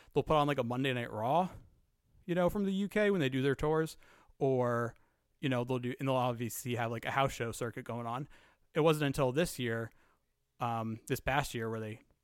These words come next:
started doing pay-per-views over there again, where they did Clash at the Castle, and then they did, uh, Money in the Bank most recently at the O two Arena, which is way smaller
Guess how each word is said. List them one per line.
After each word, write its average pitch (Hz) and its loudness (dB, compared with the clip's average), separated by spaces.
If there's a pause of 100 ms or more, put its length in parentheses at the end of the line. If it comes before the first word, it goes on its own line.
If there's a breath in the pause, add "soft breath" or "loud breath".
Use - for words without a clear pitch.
(120)
started 127 0
doing 120 -4
pay-per-views 117 -8
over 107 -8
there 107 -8
again, 113 -10
where 113 -6
they 113 -8
did 113 -8
Clash 127 -4
at 123 -10
the - -14
Castle, 180 2 (280 soft breath)
and 123 -6
then 113 -6
they 113 -6
did, 113 -6
uh, 110 -6
Money 127 0
in 120 -2
the 113 -4
Bank 123 -6
most 113 -6
recently 110 -8
at 107 -10
the 131 -10
O 117 -6
two 113 -6
Arena, 107 -6
which 120 -6
is 123 -2
way 160 4
smaller 131 -2